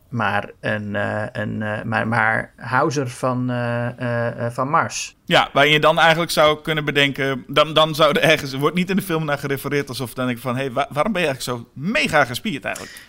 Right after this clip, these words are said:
Speaker 1: Ja, nou, kijk, dat is natuurlijk iets wat je in, eh, eigenlijk alle, eh, al, al die latere Schwarzenegger films waarin hij een everyman is, is dat inderdaad, eh, eh, <laughs> de vraag.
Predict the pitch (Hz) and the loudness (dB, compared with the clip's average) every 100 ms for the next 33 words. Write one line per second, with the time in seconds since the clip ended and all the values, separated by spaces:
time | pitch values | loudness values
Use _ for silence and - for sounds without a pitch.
0 | - 175 135 135 143 143 143 151 127 151 | 0 2 4 4 2 2 2 0 -2 -2
1 | 156 120 143 131 101 139 - 120 - 120 | -2 0 0 2 0 0 -2 -2 0 -2
2 | - 101 107 101 - - - 95 110 - | -2 -4 -2 -2 -4 -10 -12 -14 -14 -16
3 | - - - 120 135 135 143 139 139 139 | -20 -16 -8 -4 -2 0 0 2 2 2
4 | 135 - 135 151 139 131 143 135 127 135 | -2 0 0 0 -2 0 0 -2 0 -2
5 | 127 127 117 123 131 127 123 123 120 - | -2 0 0 0 0 0 0 0 -2 -4
6 | 123 - 123 120 117 117 113 110 - - | -4 -2 -2 -2 -2 0 2 0 -2 -8
7 | 113 107 107 - 113 107 107 117 - 135 | -4 0 0 -2 -2 -2 -2 -4 -4 -4
8 | - - 123 - 139 120 123 120 139 | -6 -6 -6 -4 -4 -2 0 0 0